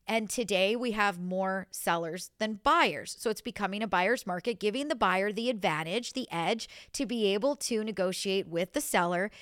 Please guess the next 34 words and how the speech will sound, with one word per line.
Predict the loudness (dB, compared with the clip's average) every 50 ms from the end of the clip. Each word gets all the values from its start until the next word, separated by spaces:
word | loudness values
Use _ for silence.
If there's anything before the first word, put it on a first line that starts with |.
| -20 _ -6
to | -6 0
get | 0 0 2 4
those | 2 2 2 0
credits | -2 0 2 2 2 2 0 -2
that | -4 0 0
they | 0 0 2
need | -2 -2 -2 -4 -6 -6 -6
to | -8 -6
get | -6 -6 -6 -4
the | -2 0 0
interest | 0 0 -2 -4 -4 2 2
rate | 2 2 2
down, | 0 0 0 0 0 -2
to | -4
make | -6 -6 -8 0 2
it | 2 2
affordable, | 2 2 0 0 0 0 0 0 0 0
to | 0
hold | -2 -4 -6 -2 2
on | 2 4 4
to | 4 2
the | 2 2
home. | 2 2 0 0 -4 -8 -14 -20 -14 -6
Like | -2 2 2 4 8 8
I | 8 8
said, | 8 6 4 4 4 2 0 2
five-year | 4 4 4 4 2 4 2 2
plan, | 2 2 -2 -2 0 0 0 0 2
right? | 2 2 2 2
Those | -2 -2 0
are | 2 4
all | 4 4 4
really | 2 2 0 0
important. | -2 0 2 2 2 2 2 -10